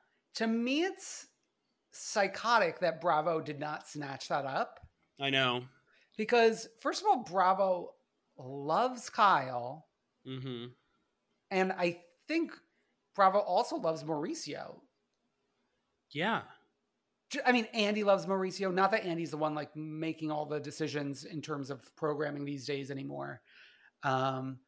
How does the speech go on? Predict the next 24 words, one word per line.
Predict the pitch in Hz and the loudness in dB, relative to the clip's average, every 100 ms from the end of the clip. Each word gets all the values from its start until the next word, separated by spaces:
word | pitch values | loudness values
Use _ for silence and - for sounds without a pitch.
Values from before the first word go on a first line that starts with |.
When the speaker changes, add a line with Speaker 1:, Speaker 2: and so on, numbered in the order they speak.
| _ _ _ | _ _ _
Speaker 1:
but | 151 143 143 143 - _ _ | 2 6 4 2 -6 _ _
they're | 147 185 | 2 4
just | 190 208 - | 4 0 2
so | 202 202 | 6 6
well | 190 143 175 180 180 160 156 | 6 2 4 6 4 0 0
liked | 160 180 190 - - - - - | 0 0 -6 -12 -6 -6 -8 -6
in | 170 | -4
the | 165 | -2
cinematic | 180 160 156 143 | -2 -2 -4 -4
universe | 147 170 196 233 220 | -4 -2 -2 -2 -2
that | 180 156 | -2 -2
it's | 165 - - | -2 -6 -6
shocking | - 175 170 170 160 143 | 0 4 4 2 -4 -6
to | 151 | -6
me | 143 139 | -6 -6
that | 131 131 127 - _ _ _ _ 143 | -6 -8 -8 -12 _ _ _ _ 0
they | 160 | 2
would | 151 151 135 - _ _ _ _ _ _ _ _ | 4 0 -2 -18 _ _ _ _ _ _ _ _
let | 151 160 165 165 | 0 2 2 2
that | 147 139 | 0 2
go | 156 147 | 0 0
somewhere | - 160 143 139 | 0 -2 -2 -2
else. | 143 170 220 - - _ _ _ _ | -2 -4 -6 -10 -12 _ _ _ _
And | 156 156 156 147 | 2 2 2 -2